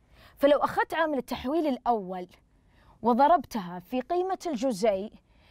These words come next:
فلا أستطيع أن أحذف الجزيء مع الجزيء في البسط مع البسط، لا أستطيع، لابد من حذف الوحدات بشكل متعاكس، بسط مقام. لو لاحظنا عامل التحويل الثاني، فسوف أضربها في قيمة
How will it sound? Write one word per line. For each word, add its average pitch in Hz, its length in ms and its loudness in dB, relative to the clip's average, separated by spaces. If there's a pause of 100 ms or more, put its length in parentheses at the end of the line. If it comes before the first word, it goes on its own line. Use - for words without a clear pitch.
(220)
فلا 330 220 4
أستطيع 311 380 -4
أن 311 80 -4
أحذف 311 380 -6
الجزيء 254 640 -2
مع 285 320 0
الجزيء 247 680 0
في - 200 -8
البسط 311 500 -4
مع 277 180 -2
البسط، 190 480 -6
لا 330 140 -8
أستطيع، 277 400 -6
لابد 226 380 -4
من 254 180 -4
حذف 269 320 -4
الوحدات 277 640 -4
بشكل 277 280 -12
متعاكس، 269 760 -8 (380)
بسط 302 280 0
مقام. 277 300 -4 (1120)
لو 254 180 6
لاحظنا 392 420 4
عامل 339 240 2
التحويل 302 440 -4
الثاني، 202 640 -4 (720)
فسوف 294 480 2
أضربها 285 640 0
في 240 140 -8
قيمة 370 340 -4